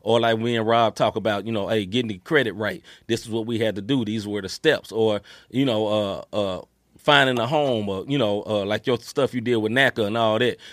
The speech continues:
where you teach the class now. That is helping somebody out and not flexing, "Yo, I did this." No, you can do it too.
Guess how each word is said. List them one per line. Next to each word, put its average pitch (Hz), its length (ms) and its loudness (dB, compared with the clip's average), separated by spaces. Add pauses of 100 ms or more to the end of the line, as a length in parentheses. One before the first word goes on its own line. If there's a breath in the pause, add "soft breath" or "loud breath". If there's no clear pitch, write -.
where 110 140 -2
you 123 140 -2
teach 139 260 -6
the - 60 -12
class 165 420 2
now. 101 240 -6 (400 soft breath)
That 143 260 4
is 147 120 2
helping 147 300 0
somebody 123 420 0
out 131 140 6
and 113 120 2
not 120 280 0
flexing, 143 380 0
"Yo, 110 240 -2
I 135 180 6
did 127 300 0
this." 110 260 -2
No, 120 180 -2
you 117 240 -4
can 143 220 -2
do 113 200 -2
it 90 100 -12
too. 160 320 -6